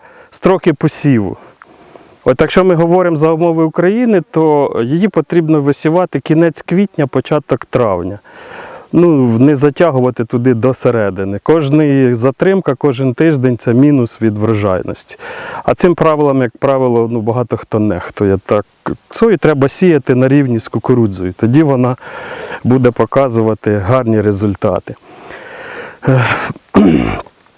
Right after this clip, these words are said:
наступний фактор — це, е, густота посіву. Це те, що для сої дуже і дуже важливо. О-, оптимальними, е,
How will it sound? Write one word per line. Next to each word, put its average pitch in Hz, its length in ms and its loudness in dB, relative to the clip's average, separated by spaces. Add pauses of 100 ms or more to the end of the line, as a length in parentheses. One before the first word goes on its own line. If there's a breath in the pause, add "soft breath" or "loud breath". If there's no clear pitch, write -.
(340)
наступний 175 460 0
фактор — 170 520 0
це, 151 560 0
е, 123 380 0 (500 loud breath)
густота 131 520 0
посіву. 101 680 -4
Це 110 140 -4 (100)
те, 139 140 0
що - 140 0
для 113 180 2
сої 139 360 0
дуже 110 340 2
і - 20 0
дуже 110 280 2
важливо. 98 640 0 (920 loud breath)
О-, - 60 2
оптимальними, 175 1300 0
е, 123 300 0